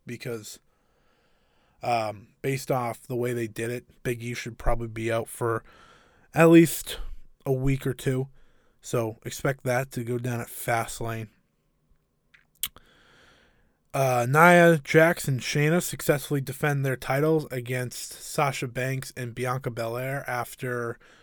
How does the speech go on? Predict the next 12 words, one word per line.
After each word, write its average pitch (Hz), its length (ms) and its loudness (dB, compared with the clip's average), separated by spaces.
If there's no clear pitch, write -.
Reginald 139 580 2
pretty 143 300 0
much 135 300 -4
screwed 147 400 -2
them. 151 260 -2
This 147 200 -2
was 135 160 -2
a, 123 420 0
this 147 160 -8
was 160 100 -2
a 160 40 2
layup 143 420 2